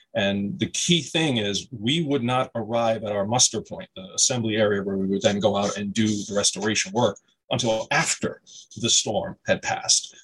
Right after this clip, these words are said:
So a hurricane would come by, damage would be done, roads would be cleared, we would show up and start restoring power. And that had been the model for decades. And if you think back to Hurricane Gloria,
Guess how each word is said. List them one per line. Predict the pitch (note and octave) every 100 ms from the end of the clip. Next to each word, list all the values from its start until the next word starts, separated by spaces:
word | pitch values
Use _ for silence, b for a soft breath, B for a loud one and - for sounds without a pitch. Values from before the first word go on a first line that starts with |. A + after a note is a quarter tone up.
| B
So | - A2+ G2 -
a | A2+ G2
hurricane | B2 A#2 B2+ A2+
would | G2+
come | B2+ A2
by, | C3+ B2 A#2 - - - _ _
damage | - A2+ A2
would | G#2+ G2+
be | G2
done, | D3 C#3 C3 A#2+
roads | A#2 B2
would | A#2 G2+
be | G#2
cleared, | - C#3+ C#3 A2 - G2
we | B2+
would | C#3 B2+
show | - A#2+ A#2
up | -
and | G2+
start | - A2+ -
restoring | - A2 G2 G2
power. | - F#2+ - - b b b b
And | A#2 G#2+
that | B2+ - -
had | C3+ G#2+
been | C3
the | A#2
model | G#2+ A#2+ C#3 A2+ G2
for | -
decades. | F2 D3 - - - -
And | A2 G2
if | G2
you | G#2+
think | A#2 A2
back | G#2+ G2+
to | G2
Hurricane | G#2+ G#2 - G2+
Gloria, | G2 G#2+ A2+ G#2 F2+